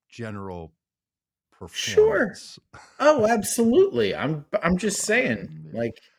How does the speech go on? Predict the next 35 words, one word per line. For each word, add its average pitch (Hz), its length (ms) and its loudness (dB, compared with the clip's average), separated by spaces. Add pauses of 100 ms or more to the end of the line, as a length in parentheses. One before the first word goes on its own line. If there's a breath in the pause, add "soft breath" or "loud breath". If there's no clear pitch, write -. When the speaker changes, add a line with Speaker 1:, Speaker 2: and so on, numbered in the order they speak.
(800)
Speaker 1:
I 143 140 -4
would, 143 220 -4
Speaker 2:
Yeah. - 140 -12
Speaker 1:
I 151 100 -4
would 143 160 -6
give 110 180 -6
it 98 120 -10
to 98 200 -10
Chris - 280 -10
Christie 90 600 -12
and 80 540 -12
Nikki 92 280 -16
Haley. 73 300 -18 (1080)
I 113 120 -6
just 107 200 -10
think 95 220 -12
even 87 200 -12
the 80 80 -12
way, 76 260 -14 (160)
you 85 120 -14
know, 69 140 -20 (140)
the, 80 100 -20 (380)
the 92 60 -10
poor 135 300 -6
performance 98 680 -8
of 87 520 -12
Ron 87 280 -10
DeSantis 80 520 -16 (120)
as 104 220 -10
a 95 60 -12
congressperson 78 720 -16 (240)
<laughs> - 280 -14
and 131 160 -4 (160)
as - 160 -6
governor - 760 -2